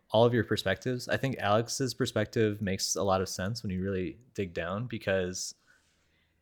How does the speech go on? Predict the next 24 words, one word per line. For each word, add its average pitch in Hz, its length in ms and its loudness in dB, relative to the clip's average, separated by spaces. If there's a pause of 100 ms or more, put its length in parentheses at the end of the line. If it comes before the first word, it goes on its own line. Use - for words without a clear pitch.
(220)
a 117 60 -4
lot 110 240 10
of 127 220 6
development 110 480 8
teams, 98 840 0 (800)
uh, 101 140 2
whether 117 240 8
they're 107 320 6 (320)
larger 123 680 8
or 131 240 10
smaller, 98 680 4 (100)
have 139 640 4
trouble 104 800 6 (340)
kinda, 120 380 4
like, 104 260 0 (140)
coordinating 123 560 4
optimization 98 880 0
for 104 100 -4
multiple 98 380 0
platforms 95 760 -4
at 98 120 -10
the 104 80 -8
same 95 220 -6
time. 76 320 -8